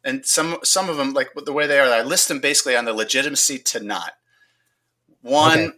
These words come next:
Speaker 1: I believe one had, had a daughter in a, she was starring in a play. And I'm like, "You know
Speaker 2: Yeah.
Speaker 1: what? He gets a pass. It's okay."
Speaker 2: Good, good on
Speaker 1: Good
Speaker 2: that
Speaker 1: on that
Speaker 2: guy.
Speaker 1: guy. Second one, wife,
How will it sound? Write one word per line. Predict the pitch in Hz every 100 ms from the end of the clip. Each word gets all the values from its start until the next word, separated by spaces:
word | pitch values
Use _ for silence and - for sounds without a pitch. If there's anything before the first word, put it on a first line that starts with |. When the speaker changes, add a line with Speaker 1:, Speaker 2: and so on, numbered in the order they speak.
| 123
Speaker 1:
I | 135
believe | 131 160 170 127
one | 151 175
had, | 160 165 147 139 -
had | 160
a | 156
daughter | 165 156 160 131
in | 127 131
a, | 120 -
she | - -
was | 151 -
starring | - 170 165 143
in | 120
a |
play. | 107 127 113 - - _ _ _ _ _
And | 123 123
I'm | 127
like, | 120 113 143
"You |
know | 160
Speaker 2:
Yeah. | 143
Speaker 1:
what? | 131 127 -
He | 135
gets | 127 117 -
a |
pass. | - 98 80 - - - _ _ _ _ _ _ _ _ _ _ - _
It's | -
okay." | 139 - -
Speaker 2:
Good, | 131 123 _ _
good | 147 139
on | 120
Speaker 1:
Good | 165
Speaker 2:
that | 151
Speaker 1:
on | 123
that | 101 90
Speaker 2:
guy. | 90
Speaker 1:
guy. | - _ _ _ -
Second | - 180 170 170 160
one, | 156 151 147 143 _ _ _ _ _
wife, | 131 156 165 160 -